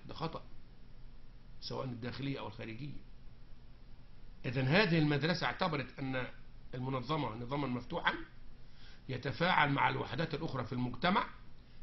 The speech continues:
فيأخذ منها ويعطيها، ويتبادل معها المعلومات والطاقة والمواد والقوى البشرية إلى آخره. خلي بالك. ويشبه أنصار هذه النظرية المنظمة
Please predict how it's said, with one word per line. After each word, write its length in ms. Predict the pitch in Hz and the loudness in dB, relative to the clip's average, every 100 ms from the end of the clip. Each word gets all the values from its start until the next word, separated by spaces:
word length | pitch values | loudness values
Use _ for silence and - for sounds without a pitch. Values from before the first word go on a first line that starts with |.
| - | -6
فيأخذ 520 | - 135 180 - 143 139 | 0 2 2 2 4 4
منها 340 | 160 208 196 | 6 8 8
ويعطيها، 680 | 180 165 156 156 240 147 - - - - - - - - | 8 8 6 4 4 4 0 -8 -10 -10 -10 -12 -16 -6
ويتبادل 640 | 135 143 143 151 180 151 143 | 0 2 4 4 6 6 6
معها 260 | 151 127 | 8 6
المعلومات 580 | 123 117 120 131 131 135 | 4 2 0 2 0 0
والطاقة 420 | 127 - 127 131 | -2 -2 -2 0
والمواد 500 | 127 123 127 127 127 | 0 0 0 0 0
والقوى 280 | 127 123 127 | -2 -2 -4
البشرية 440 | 120 120 120 107 | -6 -4 -6 -6
إلى 100 | 104 | -8
آخره. 180 | 95 - - - - - - - - - - | -8 -10 -10 -12 -10 -8 -8 -12 -14 -12 -6
خلي 260 | 156 143 | -2 -2
بالك. 200 | 101 - - - - - - - - - - - - - - - - - - - - - - | -4 -10 -12 -12 -10 -12 -12 -10 -10 -10 -12 -14 -14 -14 -14 -12 -10 -10 -10 -10 -10 -8 -2
ويشبه 640 | 127 127 - 208 139 123 - | 0 2 4 2 2 0 0
أنصار 400 | 127 120 160 147 | -2 2 2 2
هذه 340 | 123 147 127 120 | 2 2 2 0
النظرية 560 | 120 120 110 110 92 85 - - - - - - | 0 0 -2 -4 -8 -10 -12 -12 -14 -10 -10 -6
المنظمة 680 | 123 123 120 113 135 165 | 0 2 2 0 -2 -2